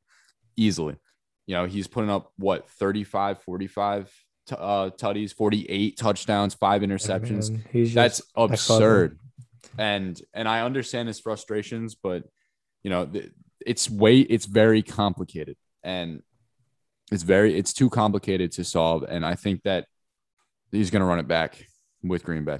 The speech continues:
Speaker 2: Yeah, you know, um, just the Ro-, uh, the Packers. It's, it is, you know, even though they made it to the conference championship, for Rodgers, this is the make or break it season for him,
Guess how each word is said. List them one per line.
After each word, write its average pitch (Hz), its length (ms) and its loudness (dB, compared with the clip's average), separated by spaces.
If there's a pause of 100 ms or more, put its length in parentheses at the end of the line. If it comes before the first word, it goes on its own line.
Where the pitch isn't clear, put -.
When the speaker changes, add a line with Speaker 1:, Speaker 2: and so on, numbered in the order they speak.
(1900)
Speaker 2:
Yeah, 139 240 -4
you 117 200 -4
know, 120 560 -2 (120)
um, 117 640 -4 (1400)
just 120 440 -6 (720)
the 117 80 -4
Ro-, 113 160 4
uh, 120 360 0 (220)
the 127 120 -10
Packers. 127 480 0
It's, 113 180 -6
it 131 140 0
is, 135 560 6
you 127 160 -2
know, 117 180 0
even 127 200 0
though 123 120 0
they 117 260 0 (200)
made 120 160 -2
it 123 60 0
to 127 40 -4
the 127 100 0
conference 123 480 -4
championship, 113 840 0 (1120)
for 117 160 0
Rodgers, 120 480 6
this 120 160 -4
is 113 160 -2
the 110 100 0
make 117 280 0
or 120 60 2
break 117 280 0
it 127 80 -10
season 135 320 0
for 120 220 -2
him, 117 340 -2